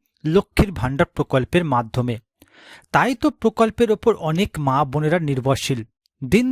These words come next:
দরিদ্র পরিবারের মা বোনেদের কাছে লক্ষ্মীর ভাণ্ডার প্রকল্প আয়ের একটি উৎস হয়ে উঠেছে। তাই তো প্রতি মাসের শুরু থেকেই তারা অপেক্ষা করে থাকে লক্ষ্মীর ভাণ্ডার প্রকল্পের টাকার জন্য। এই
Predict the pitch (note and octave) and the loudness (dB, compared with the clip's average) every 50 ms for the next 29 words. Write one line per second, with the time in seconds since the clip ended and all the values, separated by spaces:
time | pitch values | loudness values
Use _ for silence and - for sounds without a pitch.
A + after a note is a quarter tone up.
0 | B3+ A#3 C4 B3 B3 G#3+ G3+ - B3 - - E3+ D#3+ E3+ D#3 F3 F3+ F#3+ F3+ D3 | 0 0 0 0 -2 -2 -2 -2 -2 0 0 0 0 0 0 0 0 0 0 0
1 | C3+ C3 C3 C3+ B2+ C3+ C#3+ C#3+ C#3+ D#3 C#3+ - C3+ C3 - - F#3 B2+ - _ | 0 0 0 0 -2 -2 -2 0 0 0 2 0 0 0 0 -4 -4 -6 -6 _
2 | _ - - - - - - C#3 D3 D#3+ - _ - - F#3 E3+ B2 A#2 C3 C#3+ | _ -20 -20 -20 -14 -6 -2 0 0 0 0 _ 0 0 0 0 0 -2 -2 0
3 | C#3 D#3+ - _ - C#3+ - - C#3+ C3+ C3 - - G#3+ D3 - _ _ _ - | 0 -2 -2 _ -4 -4 -2 0 0 0 0 2 0 0 0 -2 _ _ _ -20
4 | - _ - D3 D3+ E3+ G#3+ A#3+ B3 G#3+ F#3+ - - - A3 G#3 G3+ D#3+ - - | -12 _ 0 2 2 2 2 2 0 0 -2 -4 -4 -4 -6 -4 -4 -6 -8 -6
5 | - - E3 G#2+ D3 C#3+ C#3+ C3+ A#2+ - C#3+ B2+ - - B2+ A2+ A#2+ _ _ _ | -4 -2 -2 0 0 0 0 -2 -2 -2 -2 -2 0 -2 -4 -6 -6 _ _ _
6 | _ _ _ - - C#3 C3 C#3 C#3 - - F#3+ - - D#3+ D3+ - - - G#3 | _ _ _ -2 0 0 2 0 0 -2 -2 -2 -2 0 -2 -2 -2 0 0 0
7 | E3+ D3 C#3 D3 C#3 - G3 F3 - _ _ _ _ _ _ - - - F3 D#3+ | 0 0 -2 -2 0 0 -2 -2 -4 _ _ _ _ _ _ -8 -4 -2 -2 -2
8 | F3 - - G3+ - C4 G#3+ C3+ - _ _ _ _ - D#3 D3+ E3 - F3 D#3+ | 0 0 0 0 0 0 -2 -2 -4 _ _ _ _ 2 2 2 2 0 -2 -6
9 | - - A#3 A3+ - - - - - - D#3+ D#3 - - C#3 - A3+ G3+ D3 C3+ | -4 -2 -2 -2 0 0 0 0 0 0 -2 -2 0 -2 -2 0 0 0 0 0
10 | C#3+ - _ - - E3+ E3 A#2+ A2 C3+ C#3 C#3 F3 - _ - D#3 - - C#3 | -4 -4 _ -2 -2 0 0 0 0 0 0 0 -2 -2 _ -2 -2 0 0 0
11 | C3 A#2+ - - E3+ - - C#3 B2+ - - C#3 B2 A2 - - C3 B2+ B2+ B2+ | 0 0 -2 -4 -4 0 0 0 0 0 0 -2 -4 -2 -4 -4 -2 -2 -2 -6
12 | A#2 A2 _ _ _ _ _ _ - - - - _ _ - F#3 G3+ C4 | -6 -8 _ _ _ _ _ _ -20 -20 -20 -20 _ _ 0 2 2 2